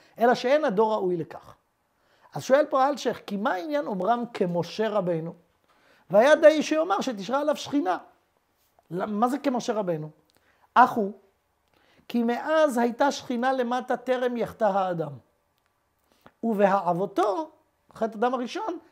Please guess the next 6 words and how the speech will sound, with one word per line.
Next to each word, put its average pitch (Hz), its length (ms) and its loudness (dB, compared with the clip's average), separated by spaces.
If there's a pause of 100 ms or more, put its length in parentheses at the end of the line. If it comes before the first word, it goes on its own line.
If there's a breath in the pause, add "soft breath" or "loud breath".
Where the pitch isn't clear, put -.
(100)
"עלתה 254 440 4 (280)
לרקיע 220 480 2
הראשון, 185 540 -4 (400 soft breath)
ובדור 226 520 6 (120)
אנוש 233 340 -2
לשני", 240 560 -8